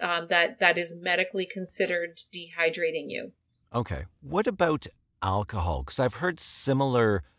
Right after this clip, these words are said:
Speaker 2: I've actually heard arguments saying that alcohol is dehydrating. So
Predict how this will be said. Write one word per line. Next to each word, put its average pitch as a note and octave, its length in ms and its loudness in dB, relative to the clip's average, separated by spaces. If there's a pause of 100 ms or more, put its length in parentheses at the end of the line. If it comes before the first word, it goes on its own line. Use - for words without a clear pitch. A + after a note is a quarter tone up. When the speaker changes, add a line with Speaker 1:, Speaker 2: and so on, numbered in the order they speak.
(100)
Speaker 2:
I've A2+ 140 2
actually D#3 260 2
heard A#2+ 320 2
arguments F2+ 560 0
saying G2+ 380 2
that F2+ 160 2 (520)
alcohol A2+ 520 2
is F#2 120 0
dehydrating. F#2 840 0
So G#2+ 380 4